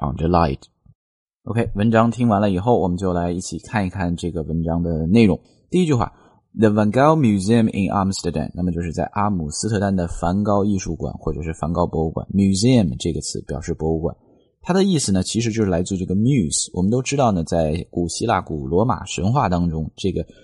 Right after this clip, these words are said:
凝思之神或者叫智慧女神，她的名字呢就叫做muse，缪斯。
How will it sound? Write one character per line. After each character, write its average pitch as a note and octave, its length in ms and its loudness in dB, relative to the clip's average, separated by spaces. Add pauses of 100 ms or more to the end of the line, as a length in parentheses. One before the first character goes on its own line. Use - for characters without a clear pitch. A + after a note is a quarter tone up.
(120)
凝 A2+ 320 6
思 D3+ 300 0
之 B2+ 180 0
神 E2 340 0
或 - 160 -4
者 D#2 80 -2
叫 F2 140 0
智 G#3+ 240 0
慧 A2+ 180 4
女 E2 200 0
神， C#2 200 -8 (200)
她 G2+ 100 0
的 G2+ 80 4
名 E2 220 0
字 G2 120 0
呢 D#2+ 160 0
就 D2+ 120 -6
叫 D#2 160 -2
做 - 200 -4 (120)
muse， G2+ 500 2
缪 B2 160 4
斯。 B2 320 -2